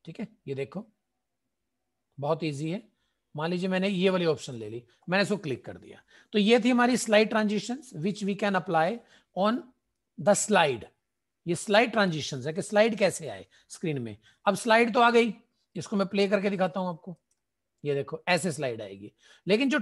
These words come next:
टेक्स्ट है वो हमें एकदम ही मिल रहा है सामने ही। हम चाहते हैं ये टेक्स्ट भी बाद में आए,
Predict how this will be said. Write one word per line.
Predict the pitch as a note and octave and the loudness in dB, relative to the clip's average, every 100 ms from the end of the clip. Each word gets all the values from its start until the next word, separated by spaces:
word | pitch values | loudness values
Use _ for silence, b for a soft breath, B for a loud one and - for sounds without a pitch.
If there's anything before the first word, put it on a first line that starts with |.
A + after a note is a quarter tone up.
| - | 0
टेक्स्ट | B3 C4 - | 0 -2 0
है | A#3+ B3+ | 2 4
वो | A#3+ A#3+ | 2 2
हमें | A#3+ B3 | 2 2
एकदम | A3 A3+ G#3+ B3 | 0 0 2 4
ही | C4 | 4
मिल | G#3+ E3 | 4 2
रहा | C3 | -2
है | A2 | -6
सामने | - D#3 C3 A#2 | -6 -4 -4 -8
ही। | G2+ _ _ _ - | -12 _ _ _ 0
हम | G#3+ | 0
चाहते | A3 A3+ G#3+ | 4 2 2
हैं | C4+ | -2
ये | C4 | 2
टेक्स्ट | A3 G#3+ - | 2 2 0
भी | A3 | 0
बाद | F#3+ F#3 | 2 2
में | F#3 F3+ | 0 -2
आए, | F#3+ | -2